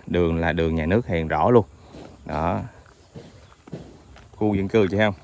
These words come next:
Nhà nè, bao quanh là nhà hết đây. À, nhà, nhà vườn không à. Kia cũng nhà ha. À. Đây, view núi Bà Đen luôn.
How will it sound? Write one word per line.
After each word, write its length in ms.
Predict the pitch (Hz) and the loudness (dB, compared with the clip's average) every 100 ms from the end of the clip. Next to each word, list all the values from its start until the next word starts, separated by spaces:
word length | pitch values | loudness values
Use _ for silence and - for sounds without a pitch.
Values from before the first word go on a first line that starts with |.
| - | -4
Nhà 320 | 90 80 80 | -2 -2 -4
nè, 60 | 85 | 0
bao 200 | 98 98 | 2 4
quanh 160 | 104 | 2
là 60 | 98 | 0
nhà 200 | 95 87 | -2 -2
hết 180 | 90 123 | -2 -4
đây. 100 | 101 - - - - | -8 -12 -20 -20 -14
À, 140 | 82 | -10
nhà, 340 | 95 92 82 82 87 | -6 -6 -6 -8 -6
nhà 100 | 90 | 0
vườn 260 | 104 95 | 2 2
không 140 | 107 104 | 2 -2
à. 60 | - - - - - - - - | -4 -14 -20 -20 -20 -20 -20 -6
Kia 100 | 107 | -4
cũng 180 | 101 110 | -2 -2
nhà 300 | 107 87 82 | 0 0 0
ha. 180 | 92 95 - - | -2 -2 -6 -12
À. 260 | 80 85 95 - - _ - - - - - | -8 -6 -8 -12 -20 _ -20 -20 -20 -16 -4
Đây, 180 | 98 92 - | -2 -2 -2
view 340 | 107 101 101 | 0 2 2
núi 400 | 110 139 143 123 | 2 2 2 2
Bà 80 | 98 | 4
Đen 280 | 98 98 101 | 4 2 2
luôn. 140 | 98 | -2